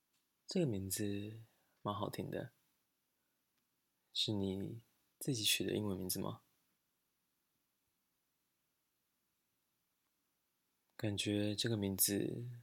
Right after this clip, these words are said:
蛮符合你的气质的。你是第一次来这间酒吧吗？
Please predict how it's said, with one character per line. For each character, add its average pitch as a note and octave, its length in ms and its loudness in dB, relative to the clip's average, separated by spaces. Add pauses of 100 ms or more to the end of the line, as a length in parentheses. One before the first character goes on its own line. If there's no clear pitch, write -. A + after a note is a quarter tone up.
(200)
蛮 G#2+ 160 0
符 - 160 -2
合 G2+ 140 0
你 F#2+ 120 0
的 F#2+ 60 -4
气 G#2 200 2
质 G2+ 200 0
的。 F#2+ 240 -6 (3750)
你 G#2+ 100 -2
是 B2 420 4
第 - 160 -2
一 - 20 4
次 B2+ 160 0
来 A#2 120 2
这 G#2 120 0
间 G2+ 180 -2
酒 G2 120 0
吧 G2+ 200 0
吗？ G2 220 -4